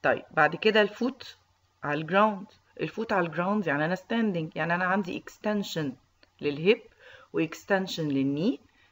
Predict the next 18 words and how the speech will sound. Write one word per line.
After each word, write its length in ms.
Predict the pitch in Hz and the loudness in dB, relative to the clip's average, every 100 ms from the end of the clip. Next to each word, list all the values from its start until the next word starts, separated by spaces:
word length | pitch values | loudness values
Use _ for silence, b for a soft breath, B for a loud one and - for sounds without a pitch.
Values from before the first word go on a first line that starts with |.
| b | b
بالهامسترينجز 920 | 170 175 202 214 - - 202 202 - | -2 2 0 0 -2 -2 0 -2 -4
وبالكوادريسبس. 1040 | 165 160 - 196 165 175 - - - - - | -4 -2 2 2 2 -4 -6 -12 -16 -16 -4
طب 140 | 160 | 0
عندي 320 | 151 202 190 | 2 2 4
ويت 260 | 185 202 202 | 4 2 2
عايز 300 | 160 180 170 | 2 2 0
يتنقل، 360 | 185 214 226 - _ | -4 -2 -2 -6 _
هيتنقل 460 | 147 156 175 175 165 | -6 -4 -4 -4 -4
من 140 | 160 | -4
الهيل 460 | 147 147 170 226 392 b b b b | -4 -6 -4 -4 -6 b b b b
لاترال 400 | 160 175 - 180 160 | -2 -2 2 2 2
بوردر 500 | 160 202 190 311 - _ _ | 0 -2 0 -4 -6 _ _
ميتاتارسلز، 800 | 175 202 208 214 220 233 262 247 | -2 0 0 0 -2 0 0 0
خصوصًا 480 | - 196 - 220 233 | -2 -10 -8 -6 -6
الفيرست 640 | 220 165 - 196 202 208 _ | -8 -10 0 2 2 -2 _
ميتاتارسل. 600 | 180 175 170 147 - - _ _ b b b b b b | -12 -10 -6 -4 -6 -10 _ _ b b b b b b
هنهي 440 | 233 240 196 180 139 _ _ - | 2 2 2 -2 -6 _ _ -2
ال 220 | 180 156 | -2 -2